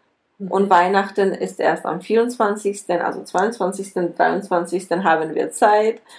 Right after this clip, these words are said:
Speaker 2: Es war auch einmal, dass wir am vierundzwanzigsten gefahren sind. <laughs>
Speaker 1: Mhm.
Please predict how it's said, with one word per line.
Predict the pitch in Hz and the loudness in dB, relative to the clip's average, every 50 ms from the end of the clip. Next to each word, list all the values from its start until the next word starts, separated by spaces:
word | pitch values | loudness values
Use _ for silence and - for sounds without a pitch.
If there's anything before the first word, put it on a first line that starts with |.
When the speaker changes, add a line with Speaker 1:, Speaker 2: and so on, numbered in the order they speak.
| - - - - - _ _ _ - | -20 -20 -20 -20 -20 _ _ _ -2
Speaker 2:
Es | - 208 208 - - - - | 0 0 0 -4 -6 -8 -4
war | - 226 196 190 196 185 196 208 214 214 - - - | -2 0 4 6 8 8 8 8 6 4 4 4 6
auch | 185 190 214 269 - - | 6 6 6 4 2 2
einmal, | - - 196 208 220 220 220 208 196 196 202 202 202 | 2 4 4 4 2 2 4 4 6 6 4 4 2
dass | 196 196 196 - | 0 -2 -4 0
wir | - 190 185 - | 2 4 4 4
am | - 175 190 196 | 2 2 0 -4
vierundzwanzigsten | 196 - 262 240 220 233 - - 190 170 180 196 - 185 - - - 175 170 | -4 -4 -2 -2 -2 -2 -2 -2 -2 -2 -2 -4 -8 -10 -8 -6 -6 -4 -4
gefahren | 170 170 - - 160 - - - - - - | -4 -6 -4 -2 -2 -2 -2 -2 -6 -8 -12
sind. | - - - - - - - | -10 -10 -12 -12 -4 -2 -2
<laughs> | 311 - 320 - - _ _ _ _ _ _ _ _ - | -2 -2 -4 -12 -20 _ _ _ _ _ _ _ _ -4
Speaker 1:
Mhm. | 226 226 214 220 214 202 196 208 247 - | -4 -2 0 0 2 2 0 0 -4 -8